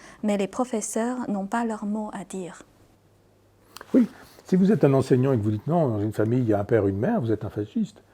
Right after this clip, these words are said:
Speaker 2: C'est ce dont on parlait tout à l'heure, c'est-à-dire qu'on criminalise la, la pensée alternative. Moi, je défends le mariage homosexuel et je défends l'adoption par les homosexuels d'enfants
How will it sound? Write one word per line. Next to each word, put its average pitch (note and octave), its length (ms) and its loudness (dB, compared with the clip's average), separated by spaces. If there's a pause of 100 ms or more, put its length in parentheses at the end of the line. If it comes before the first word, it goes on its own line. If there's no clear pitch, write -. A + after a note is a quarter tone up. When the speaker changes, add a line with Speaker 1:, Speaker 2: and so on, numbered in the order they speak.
(460)
Speaker 2:
C'est - 80 -4
ce G#2+ 120 -6
dont G#2 200 -2
on G#2 80 0
parlait G2 280 2
tout G2 200 -8
à F#2 40 -2
l'heure, D#3+ 300 6
c'est-à-dire A2+ 380 2
qu'on F#2+ 200 -2
criminalise D#3+ 800 4 (520)
la, G#2 180 0 (100)
la G#2 140 -2
pensée B2+ 320 4
alternative. A#2 680 2 (720)
Moi, A#2+ 180 4
je A2+ 100 2
défends B2 300 4
le A#2 60 0
mariage G#2 320 2
homosexuel A#2+ 560 0 (380)
et C3 180 4
je G#2+ 120 0
défends A#2 420 2
l'adoption G#2 560 -2
par G#2 160 0
les F#2 160 -2
homosexuels A2 760 -2
d'enfants C#3 480 0